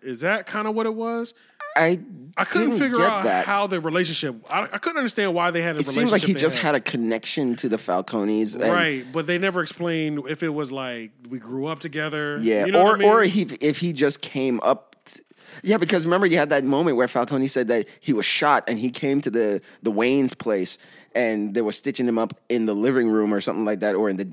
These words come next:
Speaker 2: in the di-, dining area or
Speaker 1: Exactly.
Speaker 2: something like that, and he saw Bruce as a little kid watching the whole thing. So he's like,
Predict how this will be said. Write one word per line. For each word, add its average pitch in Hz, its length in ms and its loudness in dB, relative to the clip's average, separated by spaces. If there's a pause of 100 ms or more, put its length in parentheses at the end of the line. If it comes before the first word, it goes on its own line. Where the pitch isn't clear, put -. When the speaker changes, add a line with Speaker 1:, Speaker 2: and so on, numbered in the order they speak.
(140)
Speaker 2:
in 104 220 -2
the 101 180 -2
di-, 104 260 -2
dining 113 280 0
area 120 140 2
or 120 40 4 (140)
Speaker 1:
Exactly. 113 40 0
Speaker 2:
something 113 180 -2
like 113 120 0
that, 110 200 2
and 113 100 -2
he 113 100 -6
saw 113 240 0
Bruce 113 460 0 (180)
as 113 160 -4
a 101 60 -2
little 107 220 -2
kid 113 340 -4
watching 104 400 -2
the 92 80 -4
whole 92 240 -2
thing. 107 260 -4
So 98 120 -6
he's 101 200 -6
like, 98 180 -4